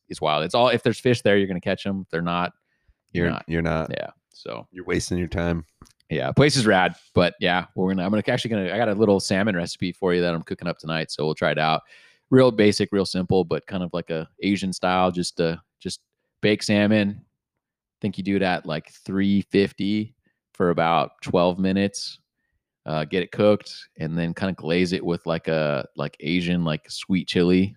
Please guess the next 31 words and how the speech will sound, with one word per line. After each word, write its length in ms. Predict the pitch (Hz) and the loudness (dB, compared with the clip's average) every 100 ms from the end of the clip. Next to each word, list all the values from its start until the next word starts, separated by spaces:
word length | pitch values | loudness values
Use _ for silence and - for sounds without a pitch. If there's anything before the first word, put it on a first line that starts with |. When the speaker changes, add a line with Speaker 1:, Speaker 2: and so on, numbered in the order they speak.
| _ - | _ -6
Speaker 2:
Hmm. 220 | 95 80 | -4 -4
Speaker 1:
It's 220 | 80 - | -6 -10
delicious, 480 | - 82 82 76 - | -4 -2 -2 -4 -2
dude. 100 | - | 0
Speaker 2:
What's 100 | - | 0
Speaker 1:
It's 60 | - | 0
Speaker 2:
the 60 | |
Speaker 1:
really 80 | 80 | 2
good. 60 | 85 | 4
Speaker 2:
garnish? 520 | 90 92 82 - - _ - | 4 2 -2 -4 -8 _ -2
Speaker 1:
The 40 | |
garnish? 360 | 90 98 110 160 | 2 4 4 4
You're 100 | 104 | 4
gonna 180 | - 139 | 4 6
Speaker 2:
<laughs> 0 | |
Speaker 1:
actually, 320 | - - 320 311 - | 6 6 6 4 4
garnish 380 | 247 160 190 160 | 4 6 4 4
is 80 | |
gonna 180 | 156 143 | 4 4
be 240 | 131 151 143 | 6 6 6
a 80 | |
little 200 | 113 123 | 6 4
cilantro 680 | 113 110 95 101 - 117 127 | 4 2 2 2 4 2 2
sprinkled 420 | - - 120 117 110 | -6 -2 0 2 0
on 100 | 107 | -2
the 80 | |
top, 380 | 107 101 101 123 | -2 2 2 0
dude. 100 | 123 | -2
It's 140 | 110 113 | -4 -6
Speaker 2:
Oh. 40 | |
Speaker 1:
delicious. 580 | 80 90 - 76 - | -6 -6 -6 -10 -12